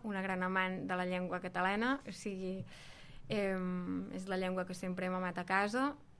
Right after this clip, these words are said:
mm, amb la que m'he enfadat, amb la que he plorat, amb tot. Llavors, em surt també aquesta vena una mica també més, més guerrillera de, de la preocupació per la llengua, no? I dir, «Bueno, què puc fer, no?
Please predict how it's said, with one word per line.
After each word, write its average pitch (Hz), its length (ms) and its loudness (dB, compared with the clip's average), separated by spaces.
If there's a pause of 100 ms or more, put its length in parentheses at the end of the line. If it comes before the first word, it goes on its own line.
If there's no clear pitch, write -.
mm, 196 320 0
amb 180 160 2
la 175 100 0
que 175 120 -2
m'he 180 100 2
enfadat, 180 480 2
amb 180 80 -2
la 175 80 0
que 170 140 -4
he - 20 -4
plorat, 180 420 2
amb 170 160 -2
tot. 196 220 -2
Llavors, 202 320 -2 (1000)
em 233 220 4
surt 240 240 2
també 262 300 6
aquesta 247 420 0
vena 226 240 4
una 226 160 4
mica 208 240 0
també 214 240 2
més, 208 240 -2
més 214 240 2
guerrillera 208 680 4
de, 196 180 2 (200)
de 190 160 0
la 185 80 0
preocupació 190 580 0
per 233 140 4
la 220 80 4
llengua, 220 460 4
no? 220 160 4
I 220 80 0
dir, 196 180 0
«Bueno, 208 160 4
què 196 160 0
puc 208 160 0
fer, 190 240 4
no? 208 220 0